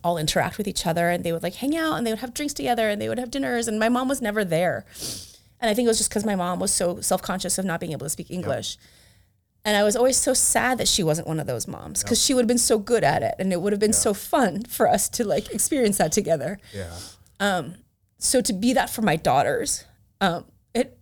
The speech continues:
Speaker 1: it means so, it's so valuable to me, and to watch them be so proud. And, you know, my, my daughter leans over, she goes, "God, my, my, I feel like my friends like you more than they like me." And I'm like, "Oh, you shut up. That's not true."
Speaker 2: <laughs>
Speaker 1: You know, and it's, like, such a cute,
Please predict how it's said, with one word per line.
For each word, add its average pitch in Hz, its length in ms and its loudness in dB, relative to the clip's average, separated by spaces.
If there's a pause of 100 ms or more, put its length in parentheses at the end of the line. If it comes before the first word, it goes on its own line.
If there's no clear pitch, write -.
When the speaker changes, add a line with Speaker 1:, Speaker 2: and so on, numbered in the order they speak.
(160)
Speaker 1:
it - 240 -14
means 247 220 0
so, - 220 2
it's 240 120 0
so 254 200 2
valuable 117 440 -2
to - 200 -8
me, - 320 -8 (100)
and 180 220 0
to - 120 -2
watch 214 360 2
them 220 160 2
be 190 80 2
so - 280 4
proud. 208 680 0 (580)
And, 190 180 0
you 226 80 2
know, 208 60 4
my, 202 280 -2
my 175 140 -10
daughter 175 220 -10
leans 190 180 -8
over, - 160 -14
she - 100 -20
goes, - 120 -20
"God, - 160 -18 (180)
my, - 80 -20 (280)
my, 254 140 -10
I - 60 -2
feel - 160 -2
like 240 140 -8
my 202 60 -12
friends 196 260 -10
like 196 180 -14
you - 80 -16
more 98 100 -14
than - 140 -18
they - 120 -18
like - 220 -16
me." 233 280 -12
And - 100 -20
I'm 269 100 -16
like, - 200 -18
"Oh, 247 100 -12
you 240 120 -8
shut - 260 -2
up. - 140 -18
That's - 200 -14
not 208 160 0
true." 175 220 2 (500)
Speaker 2:
<laughs> 233 80 0
Speaker 1:
You 254 40 2
know, 226 120 4
and 240 80 6
it's, 240 120 2
like, 240 100 0
such 254 260 0
a 294 60 -2
cute, - 400 -6